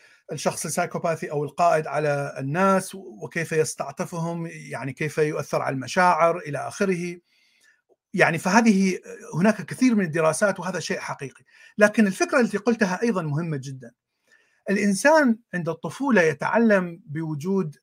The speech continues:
إله أو آلهة، هذا كلام يعني منذ آلاف وآلاف وآلاف السنين. آه، الآلهة هي التي تسيطر على كل ال-، الأقدار التي تسيطر عليك.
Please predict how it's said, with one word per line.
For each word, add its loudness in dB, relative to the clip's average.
إله 4
أو -6
آلهة، -4
هذا -10
كلام -8
يعني -10
منذ -4
آلاف 4
وآلاف -2
وآلاف -10
السنين. -14
آه، -4
الآلهة 6
هي 4
التي 2
تسيطر -6
على -2
كل 4
ال-، 2
الأقدار -4
التي -10
تسيطر -8
عليك. -18